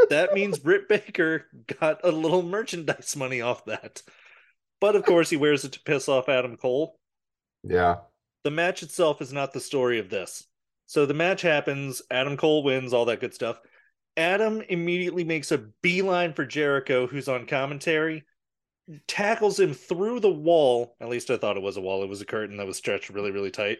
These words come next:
Speaker 1: so I was more impressed than I should have been.
Speaker 2: <laughs>
Speaker 1: And he's beating down Jericho. The whole time, Roderick Strong is sauntering up the <laughs> ramp at not a quick speed.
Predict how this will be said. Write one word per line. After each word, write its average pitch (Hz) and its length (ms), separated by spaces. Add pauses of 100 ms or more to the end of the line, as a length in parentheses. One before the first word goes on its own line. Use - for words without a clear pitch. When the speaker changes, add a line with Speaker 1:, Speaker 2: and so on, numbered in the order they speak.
Speaker 1:
so 107 180
I 104 40
was 101 280
more 107 220
impressed 107 340
than 110 80
I 101 80
should 110 200
have 113 100
been. 143 280 (340)
Speaker 2:
<laughs> 381 460 (240)
Speaker 1:
And 156 200
he's 156 220 (180)
beating 220 340
down 202 180 (460)
Jericho. 143 760
The 151 180
whole 214 240
time, 190 340
Roderick 175 400
Strong 139 600
is 131 400 (220)
sauntering 117 920 (760)
up 147 260 (100)
the 180 120
<laughs> 143 200
ramp 127 360 (160)
at 131 200
not 117 400
a 139 60
quick 143 320
speed. 131 600